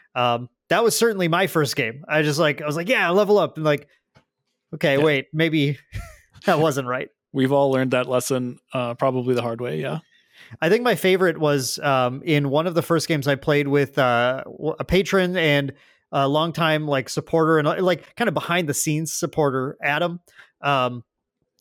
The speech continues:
Speaker 1: joins us on all of our, like, trips and everything, and he, he was doing some of our shipping and stuff for our leagues. Um,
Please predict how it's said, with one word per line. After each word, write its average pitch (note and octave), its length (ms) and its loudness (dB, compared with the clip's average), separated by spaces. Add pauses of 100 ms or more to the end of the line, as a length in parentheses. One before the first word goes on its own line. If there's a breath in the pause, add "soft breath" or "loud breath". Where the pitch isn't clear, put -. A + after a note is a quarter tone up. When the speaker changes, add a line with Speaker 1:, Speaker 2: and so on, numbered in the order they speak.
Speaker 1:
joins D#3 320 0
us D#3 260 0
on D3 140 -2
all D3 200 2
of B2+ 80 0
our, B2+ 160 2
like, B2 220 -2
trips E3+ 320 -2
and E3 80 2
everything, D3+ 400 0
and C3+ 80 -4
he, D3 180 0
he D3 200 -4
was B2+ 180 -4
doing D3 220 -2
some C#3 120 -6
of B2+ 60 -2
our A2+ 100 -4
shipping F3+ 440 -2
and D3+ 100 -6
stuff E3 200 -2
for C3 120 -2
our A2+ 80 -4
leagues. C#3+ 320 -4 (420 soft breath)
Um, A#2+ 420 0